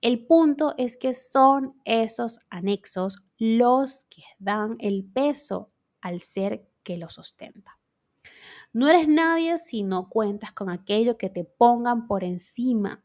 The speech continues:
o que te ponga por encima de los demás. Asimismo, vivimos tiempos en los que parece haber una epidemia de infelicidad. No es gratuito que los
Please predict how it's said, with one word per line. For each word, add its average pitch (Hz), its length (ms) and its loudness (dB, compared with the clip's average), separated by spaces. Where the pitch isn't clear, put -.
o - 80 -18
que - 100 -12
te 190 80 -8
ponga 226 220 -6
por 240 120 2
encima 190 540 -6
de 64 60 -10
los 160 140 -10
demás. - 440 -14
Asimismo, 349 680 6
vivimos 240 500 0
tiempos 285 400 2
en 226 140 0
los 202 140 -2
que 190 460 -6
parece 240 680 2
haber 196 260 2
una 226 160 2
epidemia 196 540 0
de 190 300 -2
infelicidad. 226 920 -4
No 233 220 2
es 247 80 4
gratuito 262 720 0
que 190 120 -8
los 185 320 -6